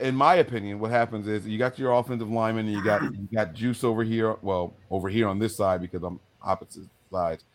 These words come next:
Speaker 1: and he runs under the center, right? But Trey is still behind him. So they're all low, they're crouched. You snap the ball,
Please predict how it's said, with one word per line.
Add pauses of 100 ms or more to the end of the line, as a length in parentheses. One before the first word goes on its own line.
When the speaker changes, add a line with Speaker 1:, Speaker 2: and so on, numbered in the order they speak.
(280)
Speaker 1:
and
he
runs
under
the
center,
right? (460)
But
Trey
is
still
behind
him. (640)
So
they're
all
low, (280)
they're
crouched. (460)
You
snap
the
ball,